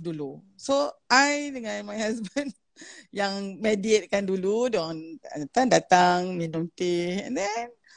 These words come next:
and we can see tau. Kalau dia memang, <laughs> dia memang nampak, uh, sekufu <laughs> tu kan, dah nampak kesekufuan tu, akhlaknya baik, ya, dari sudut fizikalnya pun okey. And then,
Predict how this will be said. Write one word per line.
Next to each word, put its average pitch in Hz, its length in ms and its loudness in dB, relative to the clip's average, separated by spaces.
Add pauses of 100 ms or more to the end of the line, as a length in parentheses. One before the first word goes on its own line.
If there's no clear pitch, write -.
(380)
and 392 100 0
we 440 220 4
can 453 180 0
see 415 320 6
tau. 160 400 2
Kalau 240 240 4
dia 294 160 -6
memang, 311 400 -4 (300)
<laughs> - 280 -20
dia 277 140 -4
memang 285 340 -2
nampak, 277 440 -4 (100)
uh, 254 480 -2
sekufu 277 680 0
<laughs> - 60 2
tu 277 140 6
kan, 285 160 4
dah 262 160 4
nampak 254 320 -2
kesekufuan 254 560 -6
tu, 269 100 -8 (380)
akhlaknya 190 480 -2
baik, 170 760 4 (100)
ya, 226 100 -2
dari 202 220 -4
sudut 180 340 -6 (320)
fizikalnya 170 640 2
pun 165 160 -2 (140)
okey. 165 420 6 (640)
And 196 160 6
then, 392 240 8